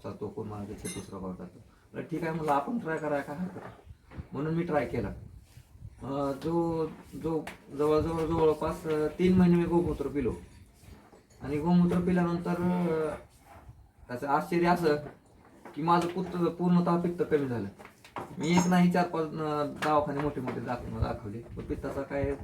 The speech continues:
पित्ताला काय फरक पडला नाही. पण गोमूत्रापासून एकदम पित्त कमी झालं आणि पित्त कमी जे झालं तेव्हापासून माझ्या तोंडात आ-, आज तागायत आलेलं नाही आणि पित्ताचाही त्रास पण नंतर मला झाला नाही. म्हणजे देशी गोवंशाचा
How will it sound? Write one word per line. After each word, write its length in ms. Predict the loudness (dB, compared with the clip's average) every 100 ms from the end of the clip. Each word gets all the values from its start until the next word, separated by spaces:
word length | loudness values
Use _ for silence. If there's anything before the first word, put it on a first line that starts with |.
| -10 -10 -10
पित्ताला 280 | -8 -6
काय 100 | -6 -8
फरक 120 | -10
पडला 260 | -10 -8 -6
नाही. 140 | -8 -12 -18 -20 -20 -20 -14
पण 60 | -4
गोमूत्रापासून 1120 | 0 2 0 -4 -4 -4 -6 -8 -6 -8 -8 -12 -14 -18 -18 -10
एकदम 240 | -6 -6
पित्त 300 | -6 -8 -8 -8 -4
कमी 200 | -2 0
झालं 180 | -2 -4 -10 -20 _ _ _ -14
आणि 100 | -8
पित्त 240 | -2 0 0 2
कमी 200 | 4 6
जे 120 | 4
झालं 340 | 6 6 4 -2 -12 -20 -20 _ _ _ -6
तेव्हापासून 420 | -4 -2 -2 0
माझ्या 200 | 0 -2
तोंडात 320 | -4 -4 -2
आ-, 460 | 0 0 -2 -4 -2
आज 60 | -2 -2
तागायत 320 | -2 -2 -4
आलेलं 320 | -2 -2 -2
नाही 380 | -6 -10 _ -20 -20 -20 _ _
आणि 160 | -6 -4
पित्ताचाही 440 | -2 -2 0 0
त्रास 200 | 0 -2
पण 120 | -6 -8
नंतर 280 | -8 -8
मला 200 | -6 -6
झाला 180 | -4 -4
नाही. 140 | -6 -10
म्हणजे 480 | -18 -16 -8 -6 -6 -12 -20 _ _ _ _ _ -8
देशी 380 | -2 0 2 4
गोवंशाचा 880 | 4 4 0 0 -4 -6 -4 -4 -6